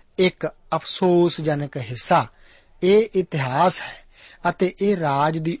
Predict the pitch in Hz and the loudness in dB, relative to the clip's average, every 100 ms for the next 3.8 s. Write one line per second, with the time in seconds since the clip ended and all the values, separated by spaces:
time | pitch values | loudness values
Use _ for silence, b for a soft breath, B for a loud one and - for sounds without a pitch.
0 | - 160 - 135 131 147 208 - b b | -6 -8 -6 -6 0 2 0 -6 b b
1 | - 180 - 170 - 185 170 135 147 190 | -4 -2 0 -2 0 0 2 4 4 4
2 | 160 135 131 135 _ _ - - 170 156 | 4 2 -4 -10 _ _ -8 0 2 2
3 | 170 190 156 120 - - - - | 0 0 -2 -4 -6 -8 -10 -14